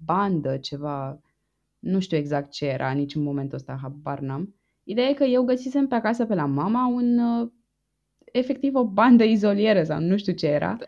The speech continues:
Speaker 2: aia neagră.
Speaker 1: Cu care, da, exact,
Speaker 2: <laughs>
Speaker 1: cu care, pe care mi-o lipisem și eu pe degete efectiv, ca să semăn mai mult cu Chris Martin sau să fiu fană. Uh,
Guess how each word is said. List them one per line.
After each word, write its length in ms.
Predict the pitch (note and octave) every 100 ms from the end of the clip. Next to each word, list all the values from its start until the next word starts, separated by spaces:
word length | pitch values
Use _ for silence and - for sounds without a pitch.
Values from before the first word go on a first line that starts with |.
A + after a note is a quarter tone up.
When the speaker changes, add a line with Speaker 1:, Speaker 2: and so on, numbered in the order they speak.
| - -
Speaker 2:
aia 260 | D#3+ D3
neagră. 380 | C#3 D3 C#3 C3+ -
Speaker 1:
Cu 60 | A#3+ D4+
care, 280 | A3+ A3 G#3
da, 160 | C#4 A#3+
exact, 460 | B3 C4+ A#3 A3 -
Speaker 2:
<laughs> 120 | F3+ A#3
Speaker 1:
cu 40 |
care, 440 | C#4 D#4 C4+ F4 D4+ C#4
pe 80 | C#4
care 180 | C#4+
mi-o 140 | D4 C#4+
lipisem 480 | C4+ B3 C#4+ D#4+ D4+
și 140 | C#4+
eu 100 | C4
pe 120 | B3
degete 340 | G3+ G#3 G#3 G3+
efectiv, 440 | G#3 D#3 G#3 B3
ca 140 | C#4 C#4+
să 120 | C4+
semăn 320 | C4+ C#4+ C#4+
mai 120 | C4
mult 160 | C4 C#4
cu 80 | B3+
Chris 240 | C#4 C4+
Martin 400 | A#3+ D#3+ - - - _
sau 200 | - F3
să 120 | F3+
fiu 240 | F#3+ G#3+ G#3
fană. 640 | - A3+ G3 D3 D3 - _ _ _ _ _ _ _ _
Uh, 380 | - F3 F3+ F3